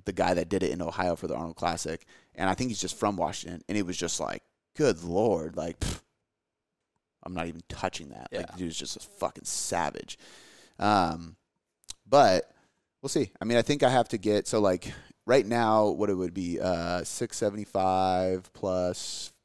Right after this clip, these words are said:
Speaker 1: four fifty, four sixty-five.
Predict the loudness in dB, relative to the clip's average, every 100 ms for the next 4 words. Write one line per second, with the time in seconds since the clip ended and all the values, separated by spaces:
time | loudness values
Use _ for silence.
0 | _ -4 -2 0 0 0 -2 -4 -10 _
1 | -4 -4 -6 -10 -8 -8 -8 -6 -8 -10
2 | -8 -4 -2 0 -2